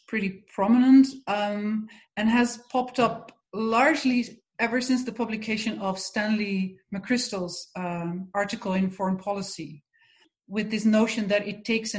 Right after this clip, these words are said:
network to defeat a network, um, in contemporary warfare, um, as something of a standard, uh, in both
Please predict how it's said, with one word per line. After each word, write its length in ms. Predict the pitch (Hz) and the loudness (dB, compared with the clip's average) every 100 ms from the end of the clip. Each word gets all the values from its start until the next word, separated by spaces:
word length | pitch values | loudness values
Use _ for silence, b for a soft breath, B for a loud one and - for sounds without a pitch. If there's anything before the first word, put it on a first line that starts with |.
| 196 202 | -2 -2
network 500 | 208 - 247 269 - | -6 -6 -4 -4 -6
to 100 | 190 | -12
defeat 500 | 190 - 233 240 - | -10 -6 -4 -4 -6
a 60 | |
network, 580 | 208 214 214 220 302 - - _ _ | -4 -4 -6 -8 -8 -12 -20 _ _
um, 540 | 185 180 180 180 185 - | -6 -4 -4 -4 -6 -8
in 120 | 196 190 | -10 -8
contemporary 840 | 202 208 190 190 185 185 185 185 b b b _ | -8 -4 -4 -2 -2 -2 -4 -6 b b b _
warfare, 720 | 196 202 196 - 214 262 302 B B B - - | -4 -4 -4 -8 -6 -4 -6 B B B -14 -2
um, 760 | 190 190 190 190 190 190 190 - - | 0 2 2 2 2 0 -4 -10 -2
as 160 | 208 208 - | 0 0 2
something 340 | 226 226 214 | 2 4 0
of 80 | 190 | 0
a 40 | 190 - | -4 -2
standard, 480 | 190 202 240 285 - - 190 | -2 0 0 -2 -6 -6 -4
uh, 100 | 180 | 0
in 120 | 196 | 2
both 200 | 190 190 | 2 2